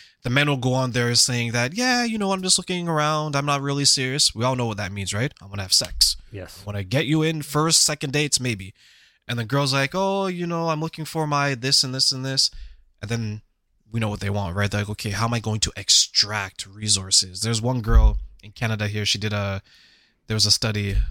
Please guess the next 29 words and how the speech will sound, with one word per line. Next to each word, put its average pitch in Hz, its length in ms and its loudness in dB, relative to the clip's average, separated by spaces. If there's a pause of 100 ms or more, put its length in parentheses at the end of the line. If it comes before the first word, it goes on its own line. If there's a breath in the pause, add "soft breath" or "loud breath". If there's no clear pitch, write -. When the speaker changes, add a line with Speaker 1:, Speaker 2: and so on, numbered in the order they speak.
(200)
Speaker 1:
forty 131 260 -2
percent 120 380 0
of 101 160 -4
women 95 340 -2 (760)
go 117 260 2
on 113 240 0
these 107 220 0
dates - 440 0
through 107 160 -4
online 107 460 -2 (260 soft breath)
just - 220 2
so 127 100 0
they 113 140 0
don't 110 80 0
have 107 80 -2
to 113 80 -4
buy 101 200 0
groceries. 98 800 0 (1040)
And 110 140 0
some 135 280 2
Speaker 2:
Are 135 80 2
Speaker 1:
women 131 180 0
have 123 100 0
Speaker 2:
you 120 60 -4
Speaker 1:
gone 117 180 2
a 107 80 2
Speaker 2:
kidding? 131 180 0
Speaker 1:
whole 147 300 2
year 120 880 2